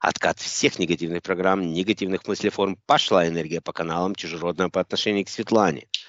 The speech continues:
Энергия страха, энергия неуверенности, энергия всех болезней, всё, что она могла получить от них, возвращается к ним. Усиливаем мощность потоков. Посмотри, Вера, что к гире возвращается, мне интересно. Там канал есть?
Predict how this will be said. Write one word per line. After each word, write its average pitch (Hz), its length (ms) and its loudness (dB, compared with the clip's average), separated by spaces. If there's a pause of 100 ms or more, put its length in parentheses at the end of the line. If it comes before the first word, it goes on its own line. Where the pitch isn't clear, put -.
(340)
Энергия 80 380 0
страха, 117 460 2
энергия 78 340 -4
неуверенности, 110 720 4
энергия 117 340 4
всех 131 220 0
болезней, 110 520 4
всё, 113 160 -4
что - 160 -2
она 98 120 2
могла 92 320 2
получить 90 420 -4
от 95 120 -10
них, - 160 -2 (120)
возвращается 101 760 2
к - 100 -8
ним. 69 320 -10 (1200)
Усиливаем 80 560 -2
мощность 104 500 0
потоков. 78 440 -4 (920)
Посмотри, 131 320 4
Вера, 95 220 8
что - 180 -2
к 120 40 -12
гире 98 360 2
возвращается, 73 720 -4
мне 65 120 -10
интересно. 64 500 -10 (640)
Там - 140 -4
канал 95 300 4
есть? 82 340 -2